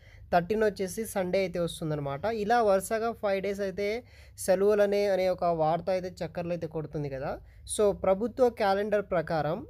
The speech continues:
ఇరవై ఎనిమిదో తారీఖు మొహరం అయితే తొమ్మిదో రోజు నాడు అయితే వస్తుంది ఆప్షనల్ హాలిడే కింద. అదేవిధంగా ఇరవై తొమ్మిదిన మొహరం జనరల్ హాలిడేస్ అయితే ఉన్నాయన్నమాట.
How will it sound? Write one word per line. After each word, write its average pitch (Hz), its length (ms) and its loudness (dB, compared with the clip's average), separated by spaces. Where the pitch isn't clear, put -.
ఇరవై 180 300 0
ఎనిమిదో 220 220 0
తారీఖు 202 340 0
మొహరం 190 460 2
అయితే 208 380 0
తొమ్మిదో 202 460 0
రోజు 196 280 0
నాడు 180 240 0
అయితే 180 200 -2
వస్తుంది 180 520 -4
ఆప్షనల్ 180 480 -2
హాలిడే 160 320 -2
కింద. 156 260 -6
అదేవిధంగా 226 760 2
ఇరవై 214 320 0
తొమ్మిదిన 220 460 0
మొహరం 202 580 0
జనరల్ 185 380 0
హాలిడేస్ 185 460 -2
అయితే 185 200 -4
ఉన్నాయన్నమాట. 156 600 -2